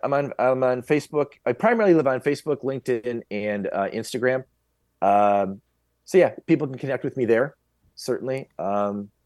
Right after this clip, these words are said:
I think I know, I know my Instagram handle is really easy. It's Todd Palmer, the number two, 'cause some, some other Todd Palmer got Todd Palmer, and another Todd Palmer got Todd Palmer number one. Um, and I am the, I was the first to, I was one of the first adopters of LinkedIn because I was a recruiter.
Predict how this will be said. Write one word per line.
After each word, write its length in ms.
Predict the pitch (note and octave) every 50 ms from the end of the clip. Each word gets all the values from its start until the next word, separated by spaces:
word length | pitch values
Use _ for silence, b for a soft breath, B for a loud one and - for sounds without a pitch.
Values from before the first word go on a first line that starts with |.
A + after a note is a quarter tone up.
| _ _ _
I 20 | -
think 160 | C#3 A2 - -
I 140 | A2 G#2 G#2
know, 240 | A2+ B2 A#2+ A#2+ C3 -
I 80 | - C3+
know 100 | E3+ F3+
my 80 | E3
Instagram 340 | C#3 C#3+ D3 - - C#3 B2
handle 160 | B2+ A#2+ A#2
is 120 | A2 G2 F#2+
really 200 | A2+ A2+ A2+ A#2
easy. 260 | F2+ A#2 A#2 A2 A#2+
It's 120 | G#2+ F#2+ -
Todd 260 | - G#2+ G#2+ A2 G#2
Palmer, 280 | - G#2+ G#2+ A2 A2+ A2
the 80 | G#2+
number 220 | G2+ G2+ F#2+ F#2 F#2+
two, 280 | - A#2 A2+ C3 B2+ - _ _ _ _ _ _ _ _ _ _ _ _ -
'cause 160 | G2+ F#2+ -
some, 320 | - - A2+ G#2+ G#2 G2 - _
some 160 | - A2+ A2+
other 100 | G#2+ G#2+
Todd 220 | G2+ - G#2 G2+ -
Palmer 240 | G#2+ G#2 G#2 G#2
got 220 | F#2+ G2+ G2 - -
Todd 180 | - F#2+ G2+
Palmer, 240 | - G#2 G2 G#2 A2
and 100 | G#2+ G#2
another 160 | G#2 G#2+ G#2+
Todd 180 | G#2 A2+ G2 G2
Palmer 180 | A2 G2+ F#2+ G2+
got 140 | G2 D#2+ -
Todd 180 | - G2 G2
Palmer 240 | - G#2 F#2+ F#2+ G2+
number 180 | G#2 G#2 G#2 A2
one. 240 | A2+ C#3 C#3+ G2 - _ _ b b b b b b b b b _
Um, 400 | - A2+ A#2 A2+ A2+ A2+ A2 A2+ A#2 -
and 220 | B2+ B2+ A#2 A#2 -
I 140 | - B2+ B2+
am 160 | B2 A#2+ A#2+
the, 200 | A#2 A2+ - - -
I 80 | - A#2+
was 140 | A#2+ A#2
the 80 | G#2+ A#2
first 280 | - - F#3+ - - -
to, 160 | D3 B2+ - - _ _ _ _ _
I 120 | B2 C3+ D#3+
was 160 | F#3 F3 D3+
one 100 | F3+ F#3
of 60 | D#3
the 60 | C3+
first 340 | A#2 - - D#3+ E3 E3+ -
adopters 560 | G3+ F3+ C3+ D3 B2 B2+ C3+ - C#3+ B2+ A#2
of 100 | B2 G#2
LinkedIn 380 | G#2 G#2+ A#2+ B2 A2 C3+ C3+ B2+
because 220 | A#2+ - B2 A2
I 80 | A2 G2+
was 120 | G#2+ G#2
a 60 | G2+
recruiter. 400 | G2+ G2 - - A2 F#2+ F2 -